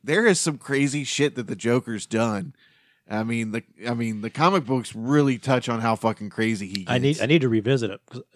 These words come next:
Speaker 2: 'cause, uh, Joker had his own series, his own comic series. It only went, like, nine,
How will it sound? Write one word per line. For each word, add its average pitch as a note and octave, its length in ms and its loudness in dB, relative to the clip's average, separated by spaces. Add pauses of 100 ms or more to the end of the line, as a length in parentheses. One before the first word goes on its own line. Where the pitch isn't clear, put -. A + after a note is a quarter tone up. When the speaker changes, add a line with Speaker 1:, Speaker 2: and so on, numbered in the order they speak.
Speaker 2:
'cause, G2+ 220 -4
uh, G2 160 -2
Joker C3 420 2
had A#2 180 0
his G#2 120 -4
own A2+ 220 -6
series, G2 640 -6
his G#2 160 -8
own G#2 140 -6
comic A2+ 320 -6
series. E2+ 400 -14 (400)
It B2+ 100 2
only A#2+ 140 2
went, B2+ 160 -4
like, G#2 200 -4
nine, G#2 280 -4